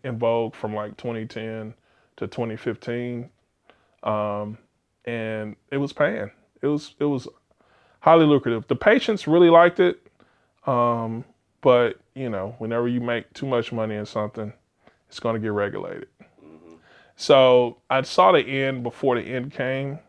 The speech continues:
Speaker 1: and I wanted something that I could believe in. My parents have always, um, my dad in particular, God rest his soul, um, he always believed in homeopathic, holistic medicine. So,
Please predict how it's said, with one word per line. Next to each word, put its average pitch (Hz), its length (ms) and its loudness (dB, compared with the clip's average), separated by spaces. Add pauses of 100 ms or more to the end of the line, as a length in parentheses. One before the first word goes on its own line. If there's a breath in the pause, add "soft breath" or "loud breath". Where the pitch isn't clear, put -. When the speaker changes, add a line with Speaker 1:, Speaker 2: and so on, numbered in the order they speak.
(100)
Speaker 1:
and 123 140 -2
I 120 40 6
wanted 143 300 -2
something 127 360 -2
that 113 60 0
I 117 100 0
could 123 160 -8
believe 123 220 -2
in. 123 120 -6 (460 soft breath)
My 127 100 6
parents 185 360 2
have 135 140 2
always, 135 560 6
um, 113 260 -4
my 120 100 -2
dad 127 280 4
in 117 80 -4
particular, 120 560 -2
God 104 220 0
rest 117 240 -2
his - 100 -12
soul, 127 380 4 (580)
um, 104 500 -2 (540)
he 127 140 2
always 127 420 6
believed 120 380 -2
in 107 120 -6
homeopathic, 117 1400 -2 (140)
holistic 117 540 -2
medicine. 110 600 -6 (380 soft breath)
So, 120 640 2